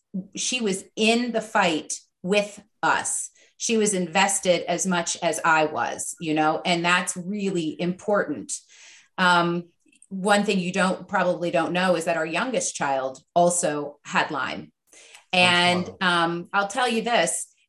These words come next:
Speaker 1: if I had not experienced what I experienced with Sam,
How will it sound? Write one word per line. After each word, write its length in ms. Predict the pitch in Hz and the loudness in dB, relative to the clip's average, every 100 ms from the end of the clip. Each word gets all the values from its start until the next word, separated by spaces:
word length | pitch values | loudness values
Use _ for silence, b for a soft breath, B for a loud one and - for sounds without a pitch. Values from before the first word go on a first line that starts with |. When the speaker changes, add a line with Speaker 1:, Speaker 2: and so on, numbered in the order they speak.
| - | 0
Speaker 1:
if 180 | 226 - | 0 2
I 120 | 202 | 2
had 280 | 208 226 196 | 4 2 2
not 440 | 202 208 226 233 | 2 2 2 0
experienced 640 | 226 220 - 196 170 156 185 | -4 -6 -2 0 0 -2 -2
what 100 | 175 | 0
I 80 | |
experienced 600 | 156 - - 180 165 156 | 0 -2 0 0 -2 -6
with 140 | 156 156 | -10 -6
Sam, 560 | - 160 185 269 285 | -2 0 0 -2 -4